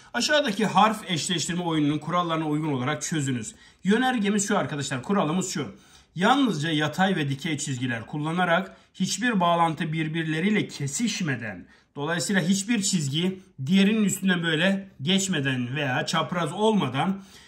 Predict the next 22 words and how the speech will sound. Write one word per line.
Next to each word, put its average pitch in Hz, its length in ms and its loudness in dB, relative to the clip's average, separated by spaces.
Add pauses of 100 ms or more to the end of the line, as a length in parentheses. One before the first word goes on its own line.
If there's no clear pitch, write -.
(200)
e, 147 420 0
tüm 262 260 4
noktaları 156 460 0
kullanarak 196 680 2 (420)
aynı 247 320 4
harfleri 175 600 0
birbirine 180 420 2
bağlayacağız. 113 540 -4
Bahsettiğimiz 208 840 0 (220)
biraz 196 400 6
işimiz 175 320 0
zor 147 180 0
arkadaşlar. 131 440 -4
Şimdi 214 480 -2 (1040)
buradan 226 400 2
E'ye 208 360 6
doğru 170 180 2
gelsek 147 580 0
önümüzde 165 440 0
C 147 280 0
var. 107 180 -6
Dolayısıyla 196 680 0